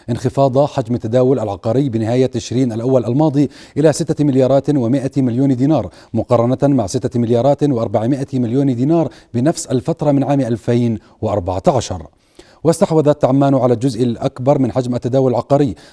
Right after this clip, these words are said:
الذي بلغ أربعة مليارات ونصف المليار دينار، أما المحافظات الأخرى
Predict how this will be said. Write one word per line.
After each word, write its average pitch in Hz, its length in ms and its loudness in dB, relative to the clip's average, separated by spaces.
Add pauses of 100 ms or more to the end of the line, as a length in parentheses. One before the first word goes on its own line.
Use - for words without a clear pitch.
الذي 113 220 0
بلغ 123 340 4
أربعة 110 300 0
مليارات 117 540 0
ونصف 117 600 -2
المليار 127 460 2
دينار، 120 400 0 (300)
أما 131 140 2
المحافظات 117 640 2
الأخرى 110 380 -2